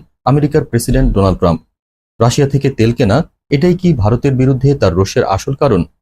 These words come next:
নাকি পর্দার আড়ালে আরো বড় খেলা চলছে? প্রথমে মনে হয়েছিল রাশিয়ার সঙ্গে ভারতের ঘনিষ্ঠতায় ট্রাম্পের আপত্তি নেই, কিন্তু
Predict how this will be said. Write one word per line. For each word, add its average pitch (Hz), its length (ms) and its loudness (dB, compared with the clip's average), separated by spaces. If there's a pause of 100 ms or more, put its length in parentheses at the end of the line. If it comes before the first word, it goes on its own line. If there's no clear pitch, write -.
(340)
নাকি 131 220 0
পর্দার 107 380 0 (120)
আড়ালে 117 260 4 (300)
আরো 98 180 2
বড় 95 260 2
খেলা 90 220 0
চলছে? 85 300 -2 (480)
প্রথমে 185 260 2
মনে 156 220 2
হয়েছিল 160 340 2 (420)
রাশিয়ার 143 380 0
সঙ্গে 147 260 2
ভারতের 104 460 -2
ঘনিষ্ঠতায় 104 560 0 (260)
ট্রাম্পের 139 360 0 (100)
আপত্তি 95 300 -2
নেই, 90 160 2 (380)
কিন্তু 110 240 0